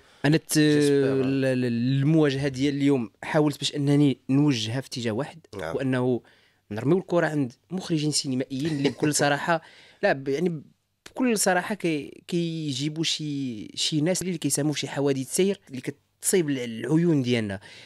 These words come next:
Speaker 1: خص الانسان على الاقل، هذا شاب اللي كان شارك في جوج ديال الاعمال السينمائيه، النتيجه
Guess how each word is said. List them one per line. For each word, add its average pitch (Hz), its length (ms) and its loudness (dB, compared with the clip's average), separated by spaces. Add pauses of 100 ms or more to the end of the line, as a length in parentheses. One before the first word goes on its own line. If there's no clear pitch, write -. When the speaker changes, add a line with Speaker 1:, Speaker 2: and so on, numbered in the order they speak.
(140)
Speaker 1:
خص - 120 -6
الانسان 160 440 0
على 170 140 -2
الاقل، 156 420 -4
هذا 135 380 0
شاب 151 360 -2 (420)
اللي 339 120 2
كان 131 600 0
شارك - 280 0
في 117 440 -2
جوج 208 200 -2
ديال 185 100 2
الاعمال 143 200 -2
السينمائيه، 127 600 -4 (300)
النتيجه 170 600 4